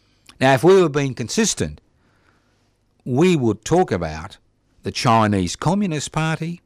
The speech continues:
controlling China and a Saudi family controlling the Arabian Peninsula, but we don't. Another thing that I detest,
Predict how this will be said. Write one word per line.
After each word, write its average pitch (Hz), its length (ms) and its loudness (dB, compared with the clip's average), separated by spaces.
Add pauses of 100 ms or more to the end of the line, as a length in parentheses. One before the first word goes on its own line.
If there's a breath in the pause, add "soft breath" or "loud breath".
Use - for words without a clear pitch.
(120)
controlling 95 580 -2
China 190 540 2 (1600)
and 127 120 0
a 117 60 2
Saudi 110 420 2
family 120 680 -2 (160)
controlling 101 540 -2
the 101 80 -2
Arabian 87 480 -4
Peninsula, 80 680 -8
but 113 140 -8
we 101 140 0
don't. 76 360 -8 (1700 loud breath)
Another 120 520 4
thing 85 320 -6
that 82 180 -8 (180)
I 139 400 -8
detest, - 1040 -10